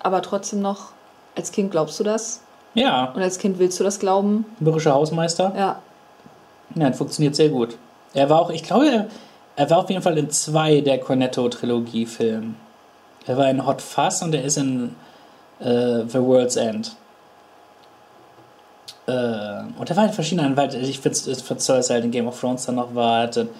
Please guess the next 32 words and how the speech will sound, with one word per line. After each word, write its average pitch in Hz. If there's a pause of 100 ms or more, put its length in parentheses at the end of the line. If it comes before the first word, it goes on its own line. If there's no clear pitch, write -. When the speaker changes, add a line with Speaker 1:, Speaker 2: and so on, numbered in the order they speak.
(280)
Speaker 2:
verschiedene 123
andere 117
Rollen 113
hier 117
und 113
da, 110
aber 113
ich, 113
ich 120
find, 98 (1400)
ich -
find, 151
hat 113
er 113
immer, 107 (580)
hat 120
er -
immer 113
schön 117
gemacht. 113
Hier 131
natürlich 117
die, 113 (320)
die 113
Etablierung 120
hier, 117
oh 113
Gott, 104
das -
ist -
eine 113 (1120)
Speaker 1:
Wahnsinnig 165